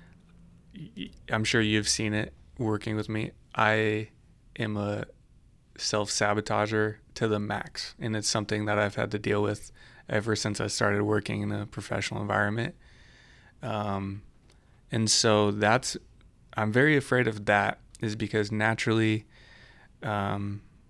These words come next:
for some reason, I just self-sabotage and, like, will just settle for less than, than what I think I'm capable of. And, and,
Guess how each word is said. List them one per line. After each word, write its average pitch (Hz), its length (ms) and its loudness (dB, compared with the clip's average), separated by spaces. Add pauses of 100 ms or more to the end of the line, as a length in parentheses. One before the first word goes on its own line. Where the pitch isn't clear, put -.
(180)
for 110 120 -2
some 120 360 2
reason, 107 360 2
I 104 120 -2
just 101 240 0
self-sabotage 107 960 2
and, 104 180 -2
like, 104 300 -4 (460)
will 107 160 -2
just 107 240 0
settle 104 440 4
for 101 580 -2 (800)
less 127 520 2
than, 104 460 -2
than 104 200 -2
what 101 120 -2
I 98 60 -2
think 101 360 -6
I'm 101 200 -8
capable 120 540 0
of. 104 400 -4
And, 104 420 -6
and, 104 480 -6